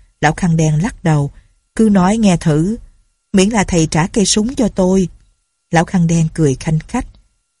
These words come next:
"Ông dám nghi ngờ chuyện đó hả? Đừng mong." Bao nhiêu căm phẫn dồn sẵn từ lâu trong lòng cai tổng biện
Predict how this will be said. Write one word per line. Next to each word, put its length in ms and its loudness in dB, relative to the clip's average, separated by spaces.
"Ông 260 4
dám 280 2
nghi 160 6
ngờ 320 6
chuyện 200 0
đó 240 4
hả? 360 0
Đừng 300 2
mong." 380 4
Bao 100 2
nhiêu 180 4
căm 260 0
phẫn 380 -2
dồn 240 2
sẵn 300 -4
từ 120 2
lâu 340 -2
trong 140 0
lòng 220 0
cai 160 -2
tổng 240 0
biện 220 4